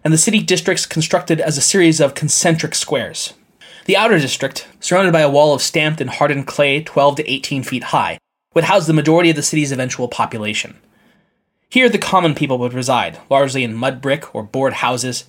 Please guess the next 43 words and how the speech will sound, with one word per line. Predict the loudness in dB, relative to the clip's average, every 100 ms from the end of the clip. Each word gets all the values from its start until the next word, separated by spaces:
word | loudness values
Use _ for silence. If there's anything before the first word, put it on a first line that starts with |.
| _ _ -8
and | -4
with | -2
several | 2 4 4
Buddhist | 2 0 0
temples | -2 -2 -2
scattered | -2 -2 -4 -6
throughout. | -4 -2 -2 -6 -16 _ _ _ _ _ _ _ _ _ _ _ _ _ _ -2
The |
second | 2 4 2 0
ring | -2
of | -2
the | -2
city, | -4 -4 -8 -18 _ -8
the |
inner | -2 0 0
city, | 0 -6 -10 _ _ -2
was | 0 2
surrounded | 2 2 2
by | 0 0 -2
yet | -4 -4 -2
another | -4 -4
wall, | -2 4 4 4 -2 _ _ _
this | -2 0
one | 2
made | 2 2
of | -2 0
brick, | 0 0 -8 -10
some | -4 -2 -4 -10
ten | -6 -4 -4
to |
sixteen | -4 -4 -4 0 0
feet | 0 -6
high. | -4 -8 -8 -20 _ _ _ _ _ 0
Here | 2
would | 4 4
reside | 4 4 2 2
many | 2
of | 2
the | 0 2
high | 4
officials, | 4 0 0 0 -2 -6
their | -4 -2
offices, | 2 0 0 -2 0 -2